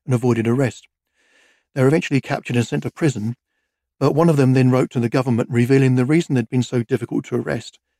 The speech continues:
was that the detectives had been bribed to warn them when the police were getting close. Three detectives from the department and one corrupt solicitor, uh, were put on trial and found guilty, as you say, in eighteen seventy-seven. And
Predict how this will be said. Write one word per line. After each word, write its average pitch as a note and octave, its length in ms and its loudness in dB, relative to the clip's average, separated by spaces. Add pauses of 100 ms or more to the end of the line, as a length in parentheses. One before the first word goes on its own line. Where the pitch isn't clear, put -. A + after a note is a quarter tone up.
(140)
was C3 120 -2
that D3 100 -2
the C#3+ 60 -10
detectives - 520 -6
had A#2 120 -12
been B2 180 0
bribed C#3+ 420 -4
to - 80 -10
warn C3+ 260 4
them A2+ 140 -2
when B2 120 2
the C3+ 100 2
police A2 300 -8
were A#2+ 60 -8
getting A#2 220 -4
close. A#2 400 -8 (880)
Three E3+ 200 2
detectives C#3+ 480 -4
from A#2+ 220 0
the A#2 240 0
department - 640 -8
and A#2+ 180 -2
one B2+ 220 2
corrupt - 360 -14
solicitor, - 580 -8 (640)
uh, C3 200 0
were C3+ 140 4
put - 180 0
on B2+ 80 2
trial A#2+ 220 -2
and A#2 100 2
found A2+ 260 -4
guilty, C#3+ 520 -2 (300)
as A2 120 -8
you A2+ 60 -2
say, A#2 220 -4
in A2+ 60 0
eighteen A2+ 280 -2
seventy-seven. A#2 600 -6
And A2+ 120 -4